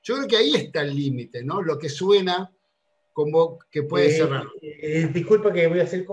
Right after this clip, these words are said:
Speaker 2: breve para que mis compañeros también puedan participar. Claro, en la medida en que nosotros queremos exportar, queremos tener, eh, cantidades de dólares, queremos manejar un sistema financiero mundial que acumula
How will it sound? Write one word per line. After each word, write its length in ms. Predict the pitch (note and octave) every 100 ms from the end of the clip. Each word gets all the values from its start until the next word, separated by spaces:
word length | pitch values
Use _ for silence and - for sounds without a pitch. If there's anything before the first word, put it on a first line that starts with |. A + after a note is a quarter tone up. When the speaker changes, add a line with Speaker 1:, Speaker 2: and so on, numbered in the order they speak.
| G3+
Speaker 2:
breve 280 | A#3 A3+
para 260 | E3 D3 C#3
que 60 | C#3
mis 260 | C#3 C3+
compañeros 500 | - C#3 D3+ F3+ E3+
también 220 | E3 E3+
puedan 260 | E3 E3 D#3+
participar. 640 | E3+ E3 E3 A#3+ - G#3
Claro, 220 | B3+ C#4 D#3+
en 60 |
la 100 | D#3+
medida 380 | E3 E3+ G#3+ C#4
en 80 | B3+
que 100 | F#3
nosotros 260 | F#3+ A3
queremos 380 | F#3+ F#3 F#3 D#3+
exportar, 840 | D3+ - - C3+ C3+ D#3 F3+ C3+ B2
queremos 460 | D3 E3 F3+ D#3+ -
tener, 420 | D3+ D3+ E3 D#3+
eh, 480 | D#3 D3 C#3+ C#3 C3+
cantidades 540 | D3 C#3 D3+ E3+ D3+
de 140 | C#3 C#3
dólares, 580 | D#3 G3+ D#3 C#3 C#3
queremos 400 | C3+ D3 E3 D#3+
manejar 460 | D3+ D3+ D3+ C#3+ E3
un 60 | D#3+
sistema 340 | - D#3+ D#3
financiero 600 | - C#3 C#3 C3+ E3 D#3+
mundial 480 | C#3+ C#3+ D3+ E3 D#3+
que 80 | D3+
acumula 640 | - C3+ D3 E3 D#3 C#3